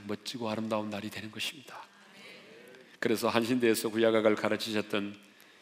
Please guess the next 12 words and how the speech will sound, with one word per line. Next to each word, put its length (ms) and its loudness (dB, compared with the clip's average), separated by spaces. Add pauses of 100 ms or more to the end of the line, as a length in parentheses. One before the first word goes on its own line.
(220)
김정준 600 0
목사님은요, 800 -4 (920)
폐결핵으로 600 4
소천하기 560 0
전에 360 0 (1000)
내가 460 4
죽는 420 -2
날이라는 580 0
유명한 440 0
유언적 420 0
시를 520 -4
남겼습니다. 680 -6